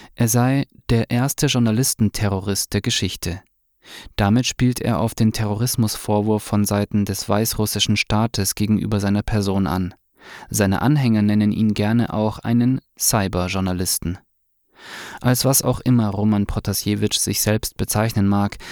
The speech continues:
es wäre auf jeden Fall nicht falsch zu behaupten, dass er aktiver Gegner des weißrussischen Staates in seiner derzeitigen Form ist.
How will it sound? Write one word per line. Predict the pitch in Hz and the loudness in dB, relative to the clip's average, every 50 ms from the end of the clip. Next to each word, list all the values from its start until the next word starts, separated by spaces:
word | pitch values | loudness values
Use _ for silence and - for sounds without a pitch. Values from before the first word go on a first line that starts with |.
| - - - - | -16 -16 -10 -4
es | - 117 - 113 | -2 -2 0 2
wäre | 117 127 135 139 - | 2 2 2 0 -2
auf | 123 - | -4 -2
jeden | - 120 117 120 | -2 0 2 2
Fall | 117 - - 113 110 | 0 2 0 2 2
nicht | 110 113 - - | 2 0 0 -4
falsch | - - - 107 113 123 - | -6 -2 0 0 0 0 -2
zu | - - 110 | -2 -2 -2
behaupten, | - 101 98 101 110 120 - - - - 107 101 101 - | -2 -2 0 0 -2 -2 -2 -6 -2 0 2 2 2 2
dass | - 104 98 - - | 0 0 0 0 -4
er | - - 107 101 - - | -2 -2 -2 -2 -2 -4
aktiver | 107 - - - - 143 151 143 135 117 | -6 -6 -6 -4 -2 -2 0 2 0 0
Gegner | - - 113 117 - 131 127 123 | 2 0 0 0 2 0 2 2
des | 113 - - - | 0 -4 0 0
weißrussischen | 107 101 98 - - 104 110 - 120 - - 123 | 0 0 0 -2 -4 -4 -4 -4 -4 -2 0 0
Staates | 120 - - - 127 127 135 - - 110 95 - | 0 0 0 0 0 0 0 0 0 -2 -2 0
in | - 107 107 | 0 -2 0
seiner | 101 98 98 98 95 | 0 0 0 0 0
derzeitigen | - 101 101 98 - - 101 98 - 101 107 113 | 0 0 0 0 -2 -2 -2 -2 0 0 0 0
Form | - - 120 113 107 95 | 0 -2 -2 -2 -2 -2
ist. | - - 120 - - - - | -4 -6 -6 -8 -8 -10 -14